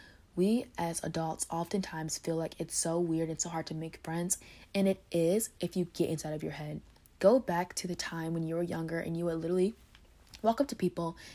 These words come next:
and ask them to go play with you during recess. Let's get back to that as adults.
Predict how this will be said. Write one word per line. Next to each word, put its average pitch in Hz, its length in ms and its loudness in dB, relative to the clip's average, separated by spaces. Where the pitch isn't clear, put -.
and 185 160 4
ask 170 180 -2
them 175 100 0
to 165 80 -2
go 160 160 -4
play 160 240 -4
with 156 200 -6
you 156 60 -2
during 160 240 -6
recess. 170 460 -4
Let's 247 180 6
get 240 220 4
back 208 240 -2
to 220 80 2
that 185 180 4
as 180 140 0
adults. 170 460 -4